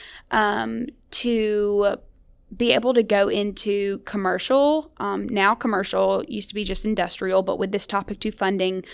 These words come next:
we're gonna go into commercial buildings like your schools or your offices. They could do assessments of Louisiana Tech buildings as well, um, to look at energy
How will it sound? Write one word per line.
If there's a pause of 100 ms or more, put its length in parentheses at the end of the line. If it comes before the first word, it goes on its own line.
(200)
we're
gonna
go
into
commercial
buildings
like
your
schools
or
your
offices.
They
could
do
assessments
of
Louisiana
Tech (340)
buildings
as
well,
um,
to
look
at
energy